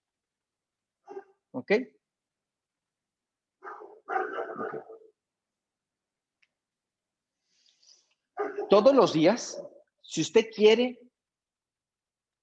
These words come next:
entiendo que a veces no se puede hacer todo, pero si me permites una recomendación, todos los días,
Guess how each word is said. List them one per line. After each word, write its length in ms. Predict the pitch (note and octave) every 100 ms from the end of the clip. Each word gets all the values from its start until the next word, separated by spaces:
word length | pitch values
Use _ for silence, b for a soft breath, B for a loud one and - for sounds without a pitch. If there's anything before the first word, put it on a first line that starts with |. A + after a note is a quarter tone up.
| _ _ - - _ _
entiendo 400 | - F#3 A3+ B3+
que 80 | A3
a 40 | F#3
veces 200 | G3+ G#3+
no 80 |
se 120 | G3+ G3
puede 160 | G3+
hacer 260 | F#3+ F#3 -
todo, 380 | G#3 D#3 C3+ - - - - - -
pero 200 | D#3 D3
si 140 | E3+
me 120 | D#3+
permites 580 | - D3 C#3+ G3+ G#3 -
una 120 | G#3+
recomendación, 840 | G3 D#3+ B2+ A2+ G#2+ G#2 C3+ G3+ - _ _ _ _ _ _ _ _ - -
todos 260 | G3+ G#3+ C4
los 180 | E3+ B2
días, 480 | C3+ G#3+ - -